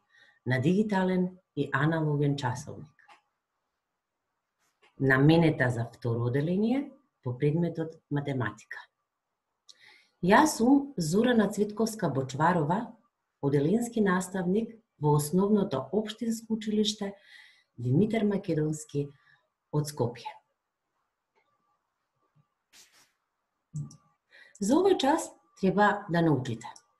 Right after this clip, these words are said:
Да ги знаете единиците за време, час, минута и секунда. Да го знаете односот помеѓу последователните единици за време. Да умеете да го мерите времетраењето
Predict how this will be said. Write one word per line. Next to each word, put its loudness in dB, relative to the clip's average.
Да 4
ги 4
знаете 4
единиците 4
за 2
време, 2
час, 0
минута 4
и 4
секунда. -2
Да 2
го 2
знаете 2
односот 2
помеѓу 2
последователните 0
единици 2
за -4
време. -4
Да 4
умеете 4
да 4
го 2
мерите 2
времетраењето -2